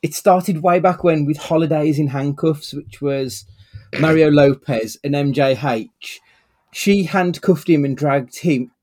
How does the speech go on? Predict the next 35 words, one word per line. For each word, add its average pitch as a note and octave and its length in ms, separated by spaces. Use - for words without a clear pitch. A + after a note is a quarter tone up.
to D3 240
her C#3+ 240
family D#3+ 680
for C#3+ 160
a C3 40
Christmas D#3 540
getaway, F3 580
and C#3+ 280
he D#3+ 140
had C#3+ 160
to - 100
pretend D3 500
to D3 120
be B2+ 260
her B2 260
boyfriend. B2 880
And F3 140
of D3+ 100
course, D3+ 300
they C#3+ 160
fell C#3+ 260
in C3 140
love A#2+ 160
at B2+ 100
the B2 100
end A#2 200
of A2+ 80
it - 120
because A#2+ 600
that's - 260
the A#2 120
thing G#2+ 320
that A#2+ 160
people A#2+ 340
do. C#3 340